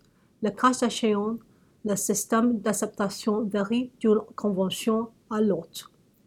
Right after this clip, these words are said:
Certaines conventions prévoient un système d'acceptation tacite, selon lequel l'acceptation est considérée comme accordée si aucune opposition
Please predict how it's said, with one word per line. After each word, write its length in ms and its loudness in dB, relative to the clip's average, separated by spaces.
Certaines 480 2
conventions 640 0
prévoient 560 2
un 140 0
système 600 0
d'acceptation 840 -2
tacite, 500 -6
selon 360 4
lequel 500 2
l'acceptation 800 -2
est 240 2
considérée 680 0
comme 260 0
accordée 640 0
si 180 2
aucune 400 2
opposition 800 0